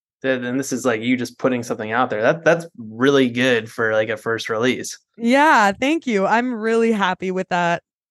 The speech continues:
Speaker 2: as well. Like, for pretty much no professional promo, like, I paid for, like,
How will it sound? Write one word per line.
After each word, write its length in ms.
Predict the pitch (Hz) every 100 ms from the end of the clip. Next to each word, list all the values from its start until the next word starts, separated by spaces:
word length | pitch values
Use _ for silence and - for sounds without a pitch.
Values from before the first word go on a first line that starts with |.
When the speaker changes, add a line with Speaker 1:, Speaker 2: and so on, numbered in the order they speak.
| _ -
Speaker 2:
as 200 | 185 175
well. 360 | 180 180 165
Like, 160 | 170 165
for 180 | - 202
pretty 280 | 175 - 240
much 460 | 233 202 165 - - _ _ _
no 220 | 190 196 196
professional 800 | 208 185 175 185 180 170 170 170 _ _ -
promo, 600 | 185 185 170 165 165 -
like, 300 | 175 160 - _ _
I 40 | 165
paid 280 | 196 180
for, 100 | 196
like, 260 | 180 165 -